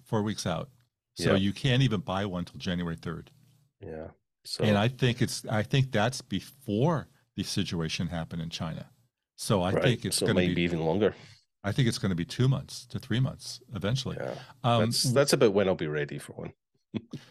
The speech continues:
Speaker 1: So what have you found? Uh, you, you were shooting on a Fuji before. That was your main camera?
Speaker 2: Yeah, well, before, I've been in,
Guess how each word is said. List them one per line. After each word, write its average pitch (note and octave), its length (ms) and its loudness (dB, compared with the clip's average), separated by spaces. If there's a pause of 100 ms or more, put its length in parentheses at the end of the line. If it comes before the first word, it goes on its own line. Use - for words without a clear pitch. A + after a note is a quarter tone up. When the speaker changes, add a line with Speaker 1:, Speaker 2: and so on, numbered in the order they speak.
Speaker 1:
So C#3 400 4
what C#3 260 2
have G#3+ 160 2
you D#3 140 0
found? B2 720 0
Uh, A2+ 320 -4
you, B2 160 0 (200)
you A#2+ 140 2
were A#2 80 6
shooting A#2+ 320 2
on A2 120 -2
a - 20 -4
Fuji C3 460 -2
before. A#2 420 -6
That G#2+ 160 -4
was G#2 160 -4
your G2+ 80 -2
main G#2 160 -4
camera? B2+ 360 -2 (640)
Speaker 2:
Yeah, C#3 280 4
well, B2 380 6 (340)
before, B2 380 4
I've A2+ 100 2
been B2+ 140 4
in, F#2 140 0